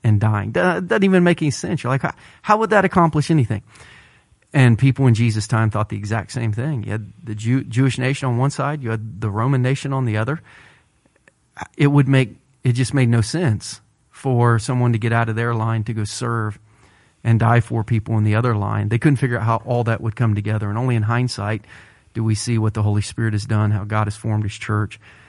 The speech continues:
and how the world has been transformed by that. Uh, but it, it was a, it was a foreign concept that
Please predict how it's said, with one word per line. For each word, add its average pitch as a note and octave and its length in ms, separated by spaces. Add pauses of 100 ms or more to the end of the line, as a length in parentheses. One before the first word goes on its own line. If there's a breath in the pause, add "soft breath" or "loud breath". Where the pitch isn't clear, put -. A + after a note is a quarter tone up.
(120)
and A#2 100
how A2+ 100
the G#2+ 100
world G#2 260
has G2+ 100
been A2 160
transformed A#2 680
by G#2 160
that. G#2+ 320 (380 loud breath)
Uh, G2+ 180
but A#2 140
it, C3 200
it D3+ 160
was C#3 220
a, A#2 300
it D3 60
was C3+ 180
a A2+ 40
foreign C#3+ 360
concept C#3 640 (320)
that A2+ 260